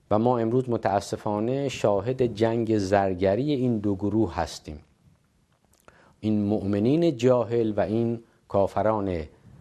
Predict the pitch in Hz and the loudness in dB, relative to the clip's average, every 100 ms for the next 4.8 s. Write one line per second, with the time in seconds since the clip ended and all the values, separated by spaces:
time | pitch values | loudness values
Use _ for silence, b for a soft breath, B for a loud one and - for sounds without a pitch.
0 | B B _ 82 82 82 - 95 87 90 | B B _ -8 -6 -6 -2 0 0 -2
1 | 82 76 - - 82 90 90 85 80 98 | -4 -6 -12 -10 -4 -4 -2 -4 -4 -6
2 | 92 85 - 82 85 87 87 - 78 82 | -8 -8 -8 -6 -6 -6 -8 -8 -8 -8
3 | 76 71 - 76 - 98 98 107 95 98 | -10 -12 -14 -16 -2 0 0 -2 -4 -2
4 | 95 95 113 107 - 98 98 | -2 -2 -4 -6 -6 -4 -2